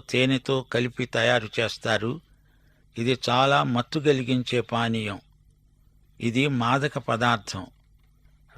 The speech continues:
రాజు వలని భయం సింహగర్జన వంటిది. రాజునకు క్రోధం పుట్టించేవారు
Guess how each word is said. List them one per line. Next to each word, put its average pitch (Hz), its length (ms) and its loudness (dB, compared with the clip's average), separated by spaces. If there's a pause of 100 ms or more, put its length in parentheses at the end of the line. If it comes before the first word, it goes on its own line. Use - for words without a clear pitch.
రాజు 139 360 4
వలని 147 380 4
భయం 127 520 0 (380)
సింహగర్జన 135 880 2
వంటిది. 120 640 -2 (600)
రాజునకు 139 640 2
క్రోధం 139 500 0
పుట్టించేవారు 127 1040 0